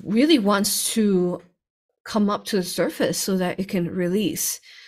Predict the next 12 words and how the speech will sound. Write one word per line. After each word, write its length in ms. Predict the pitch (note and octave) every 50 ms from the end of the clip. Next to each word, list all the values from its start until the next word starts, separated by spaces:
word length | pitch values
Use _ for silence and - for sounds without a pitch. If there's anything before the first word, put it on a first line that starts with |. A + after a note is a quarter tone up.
| - _
So 140 | - A#3 A3
we're 140 | G#3 G#3
seeing 340 | G#3 - - - B3+ C#4 C#4+
a 80 | C#4+ C4
lot 260 | B3 A#3+ A#3+ C4 D4+
of 120 | D4+ A#3
that, 180 | G3 E3+ C3+ -
like, 240 | F#3+ G3 F#3+ - _
bifurcating 880 | - F#3+ G#3+ A#3+ A#3+ B3+ A3+ A3+ - - A3+ G#3+ A3+ A3+ C4 C4+ C4
in 300 | - G3+ F#3+ F#3+ F#3 F3
multiple 560 | E3+ E3+ F#3 A3 A3+ - A#3+ A3+ - G#3+ G3+ F#3
ways. 580 | F#3 F#3+ G#3 C4 C4+ A#3 F3+ D#3+ D#3 - -